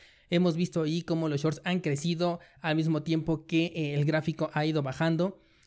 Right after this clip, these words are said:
Eh, tuvimos únicamente una vela alcista en este periodo de, de lo que fue esta semana.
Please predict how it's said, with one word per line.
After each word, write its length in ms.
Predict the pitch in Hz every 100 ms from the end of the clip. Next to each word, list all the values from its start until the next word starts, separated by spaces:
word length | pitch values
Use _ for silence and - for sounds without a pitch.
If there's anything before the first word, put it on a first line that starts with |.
| -
Eh, 180 | 160 151
tuvimos 340 | 151 175 190
únicamente 680 | 214 214 175 165 202 196 190
una 260 | 190 196 190
vela 800 | 175 185 180 170 151 139 135 139
alcista 720 | 143 147 - 233 - 165 180
en 160 | 165 151
este 220 | 151 165
periodo 340 | 160 151 160
de, 240 | 151 143 139
de 100 | 139
lo 120 | 139
que 80 | 143
fue 140 | 156
esta 140 | 143
semana. 520 | 143 139 151 180 202